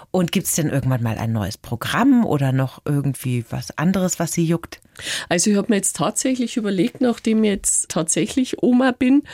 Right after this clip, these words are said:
Speaker 2: ob ich nicht eine Neuauflage von meinem Programm mit der alleinerziehenden Großmutter mache.
Speaker 1: Ah, weil Sie
Speaker 2: Ja.
Speaker 1: jetzt ja wirklich mitreden können,
Speaker 2: Ja,
Speaker 1: gell?
Speaker 2: jetzt kann ich wirklich mitreden.
Speaker 1: Wie viele Enkel haben Sie?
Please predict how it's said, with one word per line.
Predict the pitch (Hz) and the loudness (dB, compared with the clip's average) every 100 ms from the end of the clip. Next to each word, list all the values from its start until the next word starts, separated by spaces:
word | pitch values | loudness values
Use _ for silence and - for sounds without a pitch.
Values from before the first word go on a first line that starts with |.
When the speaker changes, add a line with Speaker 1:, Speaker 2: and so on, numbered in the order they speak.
| - - - - - | -12 -10 -12 -6 0
Speaker 2:
ob | 226 | 4
ich | 240 | 4
nicht | 226 226 220 - - | 4 4 0 -6 -2
eine | 190 | 2
Neuauflage | 170 185 - 196 - 185 196 - - - - | 2 2 0 -2 0 0 2 2 2 0 -4
von | 202 - 196 | -6 0 2
meinem | 180 190 | 4 2
Programm | - 190 - 175 190 202 208 | 0 -2 0 2 2 2 2
mit | 202 190 | 0 0
der | 190 | 0
alleinerziehenden | 185 180 190 190 - - 196 - 185 185 _ - | 2 2 2 2 0 0 0 2 0 0 _ -6
Großmutter | 165 160 156 147 - | -2 0 0 -2 -2
mache. | 180 175 170 | 0 0 0
Speaker 1:
Ah, | 156 180 185 156 127 123 | -4 -6 -8 -10 -12 -12
weil | 131 | -10
Sie | 139 | -2
Speaker 2:
Ja. | 170 | 0
Speaker 1:
jetzt | 160 | 0
ja | 170 156 | 0 2
wirklich | 180 285 240 180 | 2 2 2 2
mitreden | 165 131 127 123 | 0 0 0 0
können, | - 110 113 | 0 0 2
Speaker 2:
Ja, | 185 | 2
Speaker 1:
gell? | 170 185 - | 0 -4 -2
Speaker 2:
jetzt | 277 - | 0 -2
kann | - 233 | -2 0
ich | 240 175 | 0 -2
wirklich | 175 - 180 | -4 -6 -6
mitreden. | 135 165 175 - 202 | -4 -4 -4 0 0
Speaker 1:
Wie | |
viele | 247 285 | 2 2
Enkel | - 262 277 | 2 2 2
haben | 277 | 2
Sie? | 320 | 0